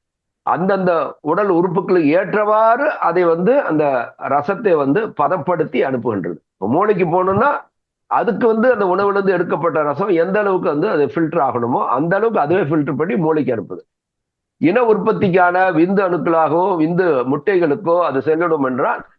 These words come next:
அதுக்கு வந்து எத்தகைய அந்த, ஆ, ரசமத்தினுடைய இது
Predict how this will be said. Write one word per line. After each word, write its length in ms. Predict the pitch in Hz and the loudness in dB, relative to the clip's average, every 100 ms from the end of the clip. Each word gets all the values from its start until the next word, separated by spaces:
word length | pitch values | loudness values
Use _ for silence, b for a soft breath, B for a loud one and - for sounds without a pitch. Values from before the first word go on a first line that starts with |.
| _ | _
அதுக்கு 420 | - 151 190 240 | -2 0 0 0
வந்து 220 | 233 214 | 0 4
எத்தகைய 720 | 214 175 220 190 185 165 117 - | 4 4 2 2 4 2 0 -2
அந்த, 500 | 151 151 143 117 - _ - | -4 0 0 -2 -6 _ -8
ஆ, 280 | - 127 127 | -2 0 0
ரசமத்தினுடைய 920 | 127 208 180 147 143 147 131 131 120 | -2 0 0 0 2 2 4 4 2
இது 160 | 123 | 2